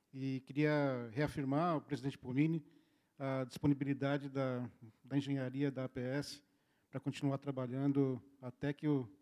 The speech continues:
que esse túnel esteja pronto e funcionando.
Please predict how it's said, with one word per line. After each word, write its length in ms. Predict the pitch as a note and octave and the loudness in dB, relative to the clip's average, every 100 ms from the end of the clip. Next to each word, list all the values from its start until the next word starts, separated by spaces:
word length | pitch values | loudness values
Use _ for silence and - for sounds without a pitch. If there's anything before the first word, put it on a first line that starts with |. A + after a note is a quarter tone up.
| _ _ _ _ _ _ _ | _ _ _ _ _ _ _
que 80 | C3 | -8
esse 140 | - | -6
túnel 240 | - C3 C3 | 0 2 2
esteja 440 | - C3+ C3 B2 - _ | 0 -2 0 -2 -4 _
pronto 300 | - C#3 D3 | 2 4 2
e 20 | C#3+ | 0
funcionando. 460 | C#3+ C3+ A2 G#2 | -2 -4 -6 -10